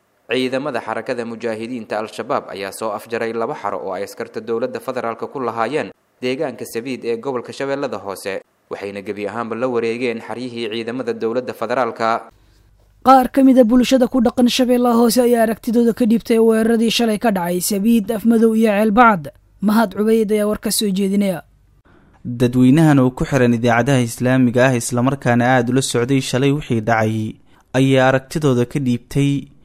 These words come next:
Speaker 3: weeraro waaweyn oo ay shalay xarakada mujaahidiinta Al-Shabaab ka fulisay saddex gobol oo kala ah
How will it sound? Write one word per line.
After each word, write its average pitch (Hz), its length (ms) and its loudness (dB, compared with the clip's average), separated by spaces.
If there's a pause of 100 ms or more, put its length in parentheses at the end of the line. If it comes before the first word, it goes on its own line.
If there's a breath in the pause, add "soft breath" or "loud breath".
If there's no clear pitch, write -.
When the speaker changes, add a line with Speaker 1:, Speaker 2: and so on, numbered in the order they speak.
(240)
Speaker 3:
weeraro 131 480 6
waaweyn 139 400 6
oo 120 80 4
ay 120 80 2
shalay 139 320 0
xarakada 131 480 0
mujaahidiinta 127 720 0
Al-Shabaab 131 480 0
ka 170 120 -4
fulisay 113 560 -2 (680 soft breath)
saddex 131 460 -2 (100)
gobol 135 320 0
oo 123 100 0
kala 123 260 -2 (120)
ah 139 80 0